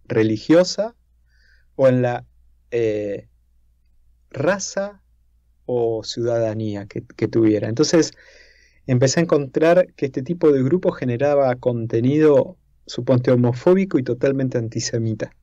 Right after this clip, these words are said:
Em,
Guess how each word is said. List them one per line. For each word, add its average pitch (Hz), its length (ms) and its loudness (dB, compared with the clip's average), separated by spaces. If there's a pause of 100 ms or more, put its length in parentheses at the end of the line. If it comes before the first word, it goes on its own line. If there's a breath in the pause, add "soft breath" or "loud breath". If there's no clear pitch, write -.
(1160)
Em, 123 1120 4